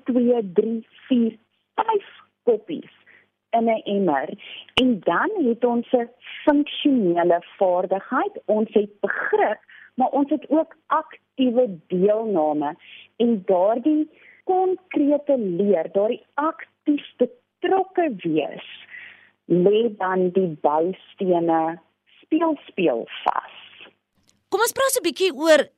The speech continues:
Speaker 2: die begrip van tyd en hoe dit dan by wiskunde aansluit, want ons kleintjies is nog bietjie de mekaar en sal byvoorbeeld sê, "Môre het ons dit gedoen," en nie, "Gister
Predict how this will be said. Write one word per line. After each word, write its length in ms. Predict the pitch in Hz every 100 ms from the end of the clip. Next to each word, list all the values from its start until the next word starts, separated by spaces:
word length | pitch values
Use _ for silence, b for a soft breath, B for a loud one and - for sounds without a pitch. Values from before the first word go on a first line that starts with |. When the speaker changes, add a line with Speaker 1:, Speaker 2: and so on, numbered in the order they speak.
| _
Speaker 2:
die 220 | 226 269
begrip 400 | 240 - 339 -
van 320 | - 294 247 - _
tyd 560 | 339 226 - - - -
en 180 | 247 220
hoe 160 | 196
dit 160 | 233 240
dan 280 | 254 240 226 b b b _
by 160 | 190 254 170
wiskunde 560 | 226 240 - 311 262
aansluit, 720 | 170 196 196 - 196 156 -
want 220 | 196 233 214
ons 220 | 254 -
kleintjies 460 | 294 285 269 285 196
is 140 | 202 277
nog 140 | 208
bietjie 220 | 247 294 226
de 160 | 240
mekaar 480 | 277 262 269 269 285
en 100 | 262
sal 160 | 254 233
byvoorbeeld 520 | 233 262 269 247 240
sê, 100 | 254 226 B B B B
"Môre 600 | 208 240 294 392 403 392 302
het 140 | 254 262
ons 200 | 247 180
dit 240 | 220 214
gedoen," 760 | - 233 170 190 180 180 185 190 _
en 260 | - 277 262
nie, 240 | 285 294 - _ _ _ _ - -
"Gister 440 | 370 - - 214